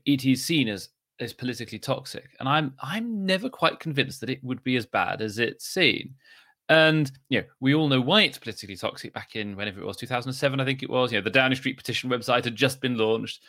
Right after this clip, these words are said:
Peter Roberts, Drivers Alliance, first ever pet-, petition to re-, reach a million people. And, you know, well, I get all that. Um, but actually, if you look at how it would be, uh, perceived or, you know,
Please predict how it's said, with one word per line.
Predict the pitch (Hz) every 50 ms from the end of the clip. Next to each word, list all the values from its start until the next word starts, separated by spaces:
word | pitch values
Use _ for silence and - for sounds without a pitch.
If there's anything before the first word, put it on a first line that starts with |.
| - - _ _
Peter | - 127 113 - 113
Roberts, | 113 113 104 117 120 - - -
Drivers | - 120 117 117 113 117 110
Alliance, | 117 117 113 113 113 117 110 107 - - _ _ -
first | - 131 131 127 123 131
ever | 131 127 127 127 120 110 - _ _ _
pet-, | - 139 135 135 -
petition | - - - 131 123 - 123 110
to | 123 123
re-, | 120 127 123
reach | 127 127 127 131 131 - -
a | 131
million | 127 123 127 127 123
people. | - 127 113 - - 113 113
And, | 131 135 131 135 - -
you | 147 131
know, | - - - - - _ _ _ _ _ _ _ _ _
well, | 165 165 - - -
I | 156
get | 143 160 180 185 175
all | 147 113 - -
that. | - - - - - - _ _ _ _ 131
Um, | 131 135 135 135 135 131 - - - _
but | - 175 196
actually, | 220 233 - - - 175
if | 165 143
you | 185 185 185 - - - _
look | - 196 202 -
at | - -
how | 131 147 147 139
it | -
would | 131 123 123
be, | 135 131 120 - - _ _ _ _ _ _ _ _ _ _ 131
uh, | 131 - _ _ _ _
perceived | - 131 - - 147 147 143 135 - - -
or, | 117 117 107 - -
you | 113
know, | 101